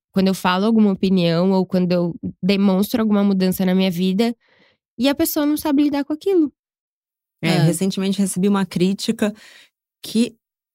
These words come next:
Speaker 2: ah, eu não entendi direito, mas foi também um textão no e-mail que a gente fez um podcast com a Letícia Muniz, que é uma modelo plus size, é, sobre o corpo presente, corpo resiliente, falando sobre autoimagem, outras coisas. E a menina mandou um e-mail gigantesco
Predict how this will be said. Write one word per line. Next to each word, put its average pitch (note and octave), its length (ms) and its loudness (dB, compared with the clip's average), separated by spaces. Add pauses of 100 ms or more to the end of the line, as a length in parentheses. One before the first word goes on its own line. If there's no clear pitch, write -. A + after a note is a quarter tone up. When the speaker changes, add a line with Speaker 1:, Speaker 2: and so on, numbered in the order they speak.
Speaker 2:
ah, G3 200 -2
eu A#3 120 0
não C4 100 2
entendi A3+ 460 0
direito, F#3+ 540 0
mas G3 140 0
foi G#3+ 100 -2
também G3+ 220 0
um G3 80 0
textão F#3+ 560 -2
no G3+ 100 2
e-mail F#3 500 2
que G3+ 100 0
a G3+ 40 4
gente G3+ 220 0
fez G3 180 2
um G3+ 100 2
podcast F3 540 -2
com - 60 -6
a F3 40 0
Letícia E3+ 360 -2
Muniz, F#3+ 400 0
que F3+ 100 -4
é - 40 -2
uma F3+ 100 0
modelo F3 340 2
plus E3 200 -2
size, D3+ 520 -2 (520)
é, F3 260 2
sobre F3 240 0
o E3+ 40 -2
corpo D#3+ 220 -2
presente, G3 520 0
corpo E3+ 240 0
resiliente, F#3+ 640 0
falando F3+ 240 -2
sobre D#3+ 200 -4
autoimagem, G#3 840 -2
outras F#3+ 260 -4
coisas. F#3 480 -2
E G#3+ 60 -4
a G#3 40 -2
menina F3 220 -2
mandou E3 220 -2
um - 20 -2
e-mail D#3 240 -2
gigantesco F#3+ 760 -2